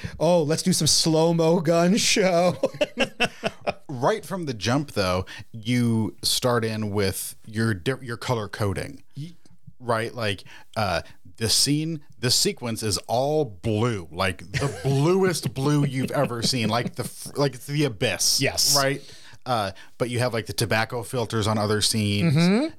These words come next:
Speaker 2: uh, and all of the little particulars that are, like, uh, John Woo on cocaine.
Speaker 1: <laughs>
Speaker 2: That's
Speaker 1: All they needed was doves in the background.
Speaker 2: Yes.
Speaker 1: <laughs>
Speaker 2: Which, frankly,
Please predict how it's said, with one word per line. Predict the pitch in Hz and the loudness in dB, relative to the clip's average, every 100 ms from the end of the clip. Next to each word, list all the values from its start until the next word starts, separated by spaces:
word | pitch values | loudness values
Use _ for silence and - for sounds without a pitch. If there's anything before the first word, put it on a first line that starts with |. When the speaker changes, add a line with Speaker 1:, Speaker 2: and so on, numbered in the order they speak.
| - | -8
Speaker 2:
uh, | 113 95 78 - - - | -2 -2 -4 -10 -10 0
and | 120 - | 0 2
all | 123 135 | 0 0
of | 127 104 | -2 -2
the | 110 101 90 - | 0 2 0 -4
little | 147 185 | 0 0
particulars | 170 - 117 - 143 135 101 87 87 - | 0 -2 -2 -4 -4 -2 -2 -2 -2 0
that | 104 | 2
are, | 98 | 2
like, | 92 90 - - - - - - - - - - - - - - - | 2 0 -4 -12 -18 -18 -18 -18 -18 -18 -18 -18 -18 -18 -18 -18 -8
uh, | 127 113 151 131 | -4 -2 -4 -2
John | 139 131 120 | 0 0 -2
Woo | 110 123 110 | -2 -2 -2
on | 90 87 90 78 | -2 -2 -4 -4
cocaine. | - 123 123 82 76 - - | -4 -2 -4 -6 -8 -12 -12
Speaker 1:
<laughs> | - | -6
Speaker 2:
That's | - - 143 | -8 -2 0
Speaker 1:
All | 139 226 | 2 4
they | 220 | 2
needed | 220 | 4
was | 208 135 | 2 2
doves | 180 180 | 0 0
in | 147 | -2
the | 147 | 0
background. | 147 135 139 117 120 - | 0 0 -4 -4 -6 -4
Speaker 2:
Yes. | 160 214 359 - 415 - - | 0 0 0 -2 -2 0 0
Speaker 1:
<laughs> | 370 - 349 | 0 0 0
Speaker 2:
Which, | 339 311 - - - 233 - - | 0 0 0 -2 -2 -6 -4 -4
frankly, | 131 131 175 202 208 | -2 -2 -4 -6 -6